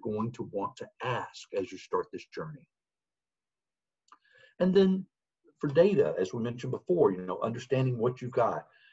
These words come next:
How do you handle batch processing? What is your batch job schedule? Uh, your online environment, what are the statistics that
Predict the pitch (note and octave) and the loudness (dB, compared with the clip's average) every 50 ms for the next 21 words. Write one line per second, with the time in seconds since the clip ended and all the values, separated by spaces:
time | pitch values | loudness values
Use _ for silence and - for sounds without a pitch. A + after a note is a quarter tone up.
0 | _ _ - - - A#2+ A#2+ A#2+ C3 C3+ C3 C3 - B2+ - C#3 B2+ C3 A#2+ G#2 | _ _ -6 0 2 2 4 4 2 0 0 0 0 0 0 2 4 2 4 4
1 | A#2 A2+ A2+ A#2+ - - - - - F2 - - - D#2+ - - F2 F2+ F#2 F#2 | 2 2 2 0 -2 -8 -8 -4 -4 -4 -4 -4 -8 -10 -8 -8 -12 -10 -4 0
2 | F#2+ G#2 A2+ A2 A2 A2 G#2 F2+ - G2 G2+ G#2 - - - - - - A2+ F#2 | 0 0 0 0 -2 -4 -4 -4 -4 -4 -4 -6 -10 -12 -16 -14 -6 -2 0 2
3 | - - G#2 G2 - - - - A2+ A2 G#2+ G2 F#2 F2+ D#2 C#2+ C#2 _ _ _ | 2 0 -2 -6 -14 -10 -2 2 2 2 2 0 -6 -6 -6 -6 -8 _ _ _
4 | _ _ _ _ _ _ _ _ - - - E2+ E2 D#2+ D#2+ - _ - - A#2+ | _ _ _ _ _ _ _ _ -18 -12 -10 -10 -10 -10 -14 -16 _ -10 -4 -4
5 | D3 - - C#3 D#3 E3 D#3 C3+ G2+ F2 F2 F2 F2 E2+ E2 - D#2+ E2 E2 E2 | -2 2 4 4 4 4 4 2 0 0 -2 -4 -4 -6 -6 -6 -6 -6 -8 -8
6 | - - G2+ G2+ G2+ G#2+ A2+ A2 A2+ A2+ - - - - C3 B2+ - - F#3+ F3 | -6 0 2 2 4 4 0 -2 -2 -4 -6 -6 -2 -2 -2 -2 0 -4 -4 -4
7 | - - - A#2+ A2 - - - A2+ G#2 | -6 -6 -6 -8 -8 -8 -8 -6 -6 -6